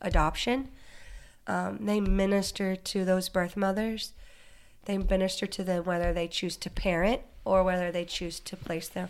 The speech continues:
child for adoption. Um, and they help them with so many resources. So if you are a mother who is pregnant and so unsure what you should do, I encourage you to reach out to them or reach out to an agency that's close by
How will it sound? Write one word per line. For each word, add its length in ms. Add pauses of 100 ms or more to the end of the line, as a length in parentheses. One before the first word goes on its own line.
(120)
child 340
for 120
adoption. 640 (760)
Um, 440 (560)
and 360
they 160
help 260
them 160
with 120
so 240
many 240
resources. 800 (240)
So 240
if 240
you 160
are 500 (540)
a 100
mother 360
who 220
is 120
pregnant 480
and 300 (180)
so 460
unsure 360
what 200
you 100
should 220
do, 400 (500)
I 80
encourage 440
you 80
to 100
reach 260
out 200
to 100
them 420
or 260 (280)
reach 220
out 160
to 140
an 80
agency 420
that's 360
close 340
by 440